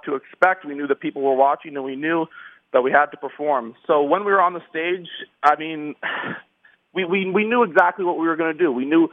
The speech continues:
uh, everyone knew exactly what to do at what count, at what part in the song. I mean, that's how our team functions. We know every move at every count. And once we got on the stage, we were in full performance mode, full fun mode. And, uh,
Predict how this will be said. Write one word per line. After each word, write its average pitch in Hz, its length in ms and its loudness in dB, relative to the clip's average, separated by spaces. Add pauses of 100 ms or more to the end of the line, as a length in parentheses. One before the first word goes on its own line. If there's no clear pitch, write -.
(300)
uh, 139 220 6
everyone 202 420 0
knew 190 180 -4
exactly 147 520 -2
what 170 220 -6
to 180 60 -20
do 160 240 -4
at 131 220 0
what 147 300 -2
count, 165 400 -4
at 135 160 -4
what 147 260 -2
part 156 180 -2
in 143 60 -18
the 143 120 -14
song. 165 320 -2 (360)
I 160 80 2
mean, 170 160 -10
that's 175 180 -2
how 175 220 4
our 160 200 -2 (140)
team 156 220 -18
functions. 127 580 -8
We 147 140 -8
know 160 360 2 (120)
every 160 260 2
move 156 300 0
at 139 100 2
every 135 260 0
count. 175 360 0 (360)
And 147 140 0
once 170 160 -2
we 180 80 -2
got 160 200 4
on 156 80 -6
the 156 60 -12
stage, 160 360 -4
we 147 80 -4
were 135 180 0
in 135 140 -6 (160)
full 165 180 0
performance 156 540 -4
mode, 165 300 2 (140)
full 160 300 2
fun 151 220 0
mode. 170 380 0
And, 127 300 -2
uh, 131 220 4